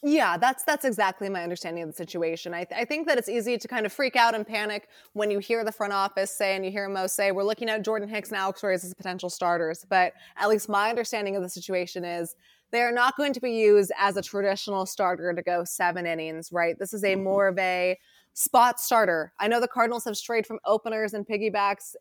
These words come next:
Speaker 1: in seasons prior, but with a new manager and a, you know, a young staff and lots of pl-, pitchers coming off injuries,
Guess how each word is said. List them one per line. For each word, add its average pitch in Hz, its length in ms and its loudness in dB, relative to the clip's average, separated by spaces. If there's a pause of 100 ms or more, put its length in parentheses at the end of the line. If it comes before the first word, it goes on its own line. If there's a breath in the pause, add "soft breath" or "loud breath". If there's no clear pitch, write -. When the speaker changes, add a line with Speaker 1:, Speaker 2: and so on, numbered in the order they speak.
Speaker 1:
in 196 160 -4
seasons 190 400 -2
prior, 214 500 0
but 196 100 -6
with 180 140 -8
a 180 60 -6
new 175 180 -4
manager 214 640 -2
and 185 140 -4
a, 175 180 -6
you 190 140 -6
know, 175 160 -4
a 170 40 0
young 175 360 -4
staff 202 480 2
and 185 180 -4
lots 180 300 -4
of 185 100 -14
pl-, 190 140 -8 (100)
pitchers 190 240 -6
coming 180 220 -8
off 175 260 -4
injuries, 254 680 -2